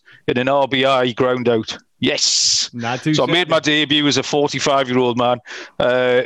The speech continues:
Speaker 1: and we smashed Durham, uh, twenty-one six. So that's, uh, that's the big news. That's, uh, rocking global baseball at the minute. The other thing I just wanted to touch on is because it's, it's a team that we're not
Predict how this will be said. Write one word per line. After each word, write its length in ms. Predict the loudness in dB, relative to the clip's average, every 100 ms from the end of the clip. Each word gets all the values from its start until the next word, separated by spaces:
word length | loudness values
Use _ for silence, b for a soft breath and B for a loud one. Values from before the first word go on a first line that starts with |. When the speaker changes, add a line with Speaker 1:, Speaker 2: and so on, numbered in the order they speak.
| 0
Speaker 1:
and 180 | -2 0
we 100 | 0
smashed 520 | 0 0 0 0 -2
Durham, 360 | 0 2 0 -4 -10 -2
uh, 260 | 0 0 0
twenty-one 640 | -2 -2 0 0 0 0
six. 460 | -2 -2 -4 -8 -8 B B B
So 580 | 0 0 0 -2 -8 -20 -20 -20 _
that's, 360 | -2 -2 0 0
uh, 140 | 2 2
that's 220 | 0 -2
the 60 |
big 320 | -2 -2 -2 -2
news. 260 | 0 2
That's, 260 | 0 0 2
uh, 220 | 4 2 -2 B B B B
rocking 380 | -2 0 -2 -2
global 400 | 2 2 2 0
baseball 500 | 2 0 0 0 0
at 40 |
the 60 | 0
minute. 180 | -2 -4 -6 B
The 100 | 0
other 140 | 0 0
thing 180 | 0
I 60 | 0
just 180 | 0 0
wanted 200 | 0 0
to 80 | 0
touch 280 | -2 0
on 120 | -2 -2
is 120 | -2
because 360 | -2 -2 -2 -8 B B _ _ _ _
it's, 220 | -6 -2
it's 240 | -2 -2 -2
a 40 |
team 280 | 0 2 2
that 100 | 0
we're 80 | 2
not 200 | 0